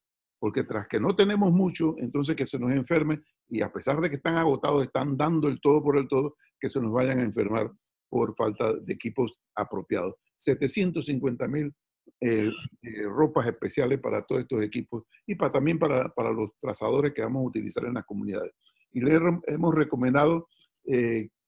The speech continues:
que tiene que comprar, no,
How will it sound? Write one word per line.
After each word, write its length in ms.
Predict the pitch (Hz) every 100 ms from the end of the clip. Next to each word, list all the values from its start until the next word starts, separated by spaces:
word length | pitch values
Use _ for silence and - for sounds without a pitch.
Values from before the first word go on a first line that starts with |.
| _
que 80 | 120
tiene 260 | 135 151
que 300 | 139 139 120 - _ _ _ _ _ _ _ _ _
comprar, 600 | - 123 107 135 147 151 - _ _ _
no, 420 | 147 147 180 175